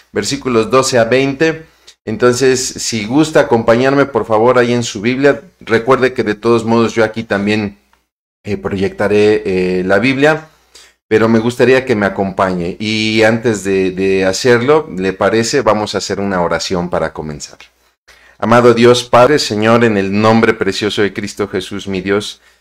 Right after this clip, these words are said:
te damos muchas gracias, Señor Padre, porque, Señor, tú eres bueno, Padre, Señor, y, y, Padre, tú nos has dado la oportunidad de escudriñar tu palabra.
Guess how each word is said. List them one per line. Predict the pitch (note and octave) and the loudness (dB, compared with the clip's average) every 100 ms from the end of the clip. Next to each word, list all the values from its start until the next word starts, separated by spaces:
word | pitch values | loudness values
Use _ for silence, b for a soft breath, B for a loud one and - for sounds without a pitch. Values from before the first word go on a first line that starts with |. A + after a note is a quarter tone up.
| b _ _ | b _ _
te | - | 0
damos | A2 A#2 A#2+ A2+ | 4 4 2 2
muchas | B2 C#3 E3 B2 | 0 0 0 0
gracias, | A2 G#2+ G2 F#2+ - | 2 2 2 -2 -4
Señor | F#2+ G2+ G2+ | -4 -2 0
Padre, | G#2+ G#2 A2 A2 | 2 2 2 -2
porque, | F#2+ F2+ G2 | -6 -6 -8
Señor, | - G2+ G#2+ A2 G2 - _ _ _ _ _ _ _ _ _ _ _ _ _ - | -6 -4 0 0 -2 -18 _ _ _ _ _ _ _ _ _ _ _ _ _ 0
tú | C3 | 4
eres | D3 A2+ | 4 2
bueno, | A2 A2 F#2+ F2+ | 0 0 0 0
Padre, | G2 G2 G2+ | 0 2 0
Señor, | - G2 G#2 G#2+ | -4 -2 -2 -2
y, | G#2 G2 - | -2 -4 -6
y, | G#2 G2+ G#2 | -6 -2 -2
Padre, | G2+ A#2 A2 A2 | 2 4 4 2
tú | A2+ A2+ | -2 -4
nos | G#2+ G#2 G#2+ | -4 -2 -2
has | G2+ - - - b b b - | -2 -4 -8 -12 b b b -6
dado | G#2 A#2+ A#2 G#2+ | 2 4 6 4
la | F#2+ | 2
oportunidad | F#2+ G2 F#2+ G2 G2 F#2+ G#2 | 0 -2 -4 -4 -2 2 2
de | G2 | 0
escudriñar | F#2+ - F2+ F#2+ G2 | -6 -6 -4 -2 -4
tu | - - | -4 -8
palabra. | F2+ E2+ E2+ E2 D#2+ | -4 -2 0 -2 -4